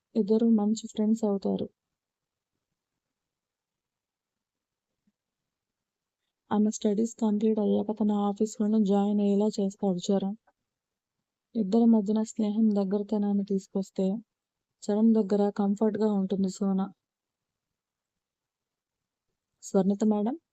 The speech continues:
ఏంటి చరణ్? ఇక్కడ ఓణం ఫెస్టివల్ చాలా బాగా చేస్తారు. మా ఫ్రెండ్ ఇన్వైట్ చేశాడు, వెళ్దామా?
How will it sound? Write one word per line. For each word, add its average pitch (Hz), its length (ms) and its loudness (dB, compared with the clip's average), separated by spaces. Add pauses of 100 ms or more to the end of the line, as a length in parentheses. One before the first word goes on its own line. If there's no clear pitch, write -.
(560)
ఏంటి 233 300 2
చరణ్? 202 380 0 (3000)
ఇక్కడ 220 320 2
ఓణం 220 300 4
ఫెస్టివల్ 220 420 0
చాలా 208 320 -2
బాగా 196 300 -2
చేస్తారు. 196 520 -4 (480)
మా 214 160 0
ఫ్రెండ్ 220 380 2
ఇన్వైట్ 214 380 -2
చేశాడు, 202 500 -4
వెళ్దామా? 202 500 0